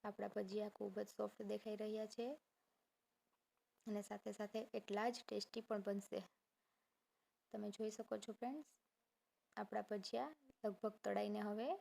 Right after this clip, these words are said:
રેડી થઈ ગયા છે. સરગવાના પાન એડ કરવાથી ભજીયાનો કલર ભી ખૂબ જ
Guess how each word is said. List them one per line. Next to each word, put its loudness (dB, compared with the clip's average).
રેડી 4
થઈ 0
ગયા 4
છે. 0
સરગવાના 2
પાન 4
એડ 0
કરવાથી 4
ભજીયાનો 4
કલર 6
ભી 2
ખૂબ 0
જ -2